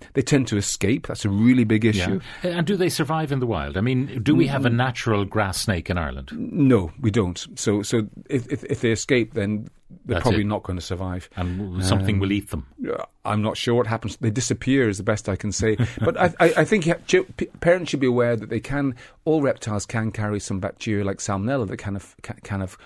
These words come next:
Speaker 1: consequences for, for humans, especially children. So do make sure you educate your children carefully about hygiene if you have these pets.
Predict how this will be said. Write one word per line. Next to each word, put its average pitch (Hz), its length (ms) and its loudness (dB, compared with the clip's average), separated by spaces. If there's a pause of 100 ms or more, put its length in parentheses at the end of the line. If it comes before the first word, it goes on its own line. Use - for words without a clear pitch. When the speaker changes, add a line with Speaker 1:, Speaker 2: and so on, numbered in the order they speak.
Speaker 1:
consequences 147 480 -4
for, 98 120 -6
for - 260 -18
humans, 101 400 -2
especially - 360 -8
children. 107 360 0 (300)
So 127 120 -2
do 139 260 0 (100)
make 117 240 -2
sure 113 240 0
you 107 240 -2
educate 107 340 -4
your - 80 -12
children 95 300 -4
carefully 139 560 -2
about 90 160 -2
hygiene 120 560 0 (140)
if - 80 -16
you 104 60 0
have 98 160 -2
these 92 140 -6
pets. - 420 -12